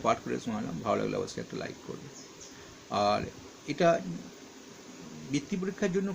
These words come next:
খুব গুরুত্বপূর্ণ। আমি পরে তোমাদের বঙ্কিমচন্দ্র দেখিয়ে দেবো। তারপর ছোটদের রচনা বই থেকেই দেখাচ্ছি আমি, অনেক রচনা আছে। রবীন্দ্রনাথ ঠাকুর, তারপর শরৎচন্দ্র চট্টোপাধ্যায়,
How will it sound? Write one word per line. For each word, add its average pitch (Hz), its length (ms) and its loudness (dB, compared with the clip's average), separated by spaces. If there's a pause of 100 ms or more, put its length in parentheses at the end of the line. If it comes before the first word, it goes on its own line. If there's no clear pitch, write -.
খুব 196 100 0
গুরুত্বপূর্ণ। 110 560 -2 (460)
আমি 147 180 2
পরে 143 180 6
তোমাদের 147 260 2
বঙ্কিমচন্দ্র 135 680 0
দেখিয়ে 127 300 -4
দেবো। 139 200 -4 (1700)
তারপর 113 500 2 (420)
ছোটদের 226 280 8
রচনা 190 240 6
বই 160 160 6
থেকেই 190 200 2
দেখাচ্ছি 127 380 2
আমি, 117 220 2
অনেক 120 260 4
রচনা 117 280 0
আছে। - 240 -4 (1120)
রবীন্দ্রনাথ 139 380 6
ঠাকুর, 113 380 0
তারপর 117 300 4
শরৎচন্দ্র 113 520 0
চট্টোপাধ্যায়, 104 460 -4